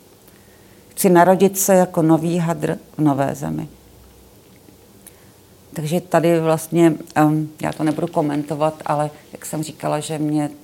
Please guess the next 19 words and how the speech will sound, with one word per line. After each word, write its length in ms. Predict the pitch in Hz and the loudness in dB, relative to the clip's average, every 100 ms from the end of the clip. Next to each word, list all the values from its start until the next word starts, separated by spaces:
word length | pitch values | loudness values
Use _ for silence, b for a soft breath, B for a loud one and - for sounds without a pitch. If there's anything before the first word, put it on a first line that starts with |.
| - | -14
mm, 200 | 147 156 | -6 -4
vždycky 260 | 151 147 165 | -4 -6 -8
na 60 | 143 | -4
něm 160 | 151 | -4
něco 320 | 151 143 170 | -4 -6 -10
vadí, 340 | 147 139 139 - | -8 -8 -10 -14
tak 180 | - - | -14 -14
ten 160 | - 143 | -12 -12
poslední 480 | - - - 147 | -12 -14 -10 -10
verš, 380 | 139 - 151 - b b b b b b b | -8 -10 -12 -16 b b b b b b b
eh, 80 | - 147 147 | -6 -4 -4
on 200 | - 156 | -2 0
má 120 | 151 | 2
hodně 260 | 147 143 156 | 0 0 -2
často 360 | 156 151 - 143 | -2 -8 -10 -14
ty 300 | - 156 143 139 | -8 -6 -6 -6
nové 380 | 143 131 143 143 | -6 -2 -2 -2
země 420 | 143 143 139 139 - | -6 -6 -6 -8 -8
a 240 | 143 139 | -8 -8